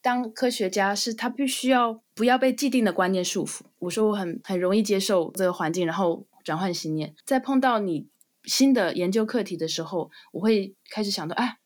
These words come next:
这个东西，从这个地方我可以有哪些什么样的 idea”，然后去想，就是根据不同的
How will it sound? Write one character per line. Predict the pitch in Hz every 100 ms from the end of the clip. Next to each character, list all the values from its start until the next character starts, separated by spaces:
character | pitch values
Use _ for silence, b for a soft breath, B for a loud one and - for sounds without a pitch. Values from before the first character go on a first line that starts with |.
| -
这 | 269
个 | 240
东 | 240
西， | 233
从 | 226 220
这 |
个 | 254
地 | 226
方 | 226 220
我 | 170
可 | 202
以 | 185 165
有 | 170
哪 | 190 156
些 | - 175 180 -
什 | - 151
么 |
样 | 185 180
的 | 170 156 -
idea”， | 147 139 170 -
然 | 160 175
后 | 170
去 | - 175 131
想， | - - B B -
就 | 262
是 | 269 262 B -
根 | 285 285
据 | 302
不 | 254 269
同 | - 175
的 | 180 175 160